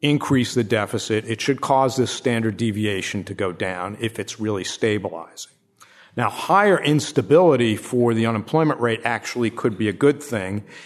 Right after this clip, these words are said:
If, in fact, larger deficits lowered unemployment, it would be good to see it going down by a larger amount. Unfortunately, we've already found that larger deficits bring about higher unemployment. So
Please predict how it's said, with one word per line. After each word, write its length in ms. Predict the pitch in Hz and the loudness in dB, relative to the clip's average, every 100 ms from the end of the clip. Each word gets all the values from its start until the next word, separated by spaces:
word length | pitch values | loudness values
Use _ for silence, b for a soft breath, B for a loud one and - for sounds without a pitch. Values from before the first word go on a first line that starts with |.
| B | B
If, 200 | 151 143 | 2 2
in 120 | 139 123 | 2 0
fact, 440 | - 143 135 - | 2 4 2 0
larger 360 | 123 123 120 117 | 2 2 2 0
deficits 640 | 117 120 131 - 113 - - | 0 0 -2 -2 -2 -4 -10
lowered 420 | 107 123 139 135 | 0 4 6 4
unemployment, 840 | 113 101 92 - 104 95 95 98 - _ B B B | 2 -2 -6 -8 -6 -6 -6 -10 -14 _ B B B
it 140 | 120 | -2
would 160 | 127 104 | 0 0
be 140 | 120 | 0
good 260 | 104 139 120 | 4 4 2
to 80 | 120 | -4
see 240 | - 120 | 0 0
it 220 | 113 - | 0 -4
going 320 | - 113 110 | -2 0 0
down 320 | 101 104 101 101 | 0 -2 -2 -2
by 180 | 101 | -2
a 80 | 101 | -2
larger 480 | 101 98 95 92 95 | 0 0 0 -2 -4
amount. 560 | 92 117 110 82 - - b b b - | -2 -2 -4 -8 -18 -20 b b b -8
Unfortunately, 600 | 101 - 156 156 147 117 | -4 4 4 4 0 0
we've 180 | 117 107 | 0 2
already 320 | 120 117 101 | 2 2 0
found 560 | - 139 120 110 104 | -2 -2 0 -2 -2
that 400 | 104 107 101 - b b b b b _ | -2 -2 -2 -10 b b b b b _
larger 320 | 120 120 117 | 2 4 2
deficits 640 | 104 120 117 113 - 104 - | 0 0 0 -2 -2 -4 -4
bring 240 | 120 107 | -4 -2
about 520 | 104 104 95 98 - | -2 -2 -4 -6 -10
higher 440 | - - 113 110 104 | -12 -2 0 0 -2
unemployment. 800 | 107 95 87 - 92 87 87 - | -6 -8 -10 -10 -10 -10 -14 -14
So 340 | - 101 95 | -4 -2 -2